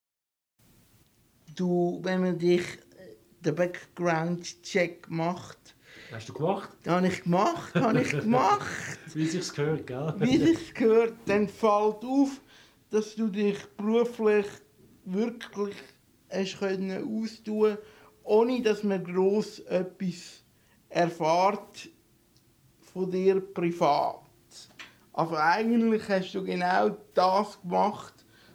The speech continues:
Speaker 1: was man muss machen, wenn man in der Öffentlichkeit steht,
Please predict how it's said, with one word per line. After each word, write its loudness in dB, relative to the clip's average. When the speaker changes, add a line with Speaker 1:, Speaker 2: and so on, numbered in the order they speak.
Speaker 1:
was 0
man 6
muss 4
machen, 2
wenn 0
man -2
in -2
der -8
Öffentlichkeit -6
steht, -2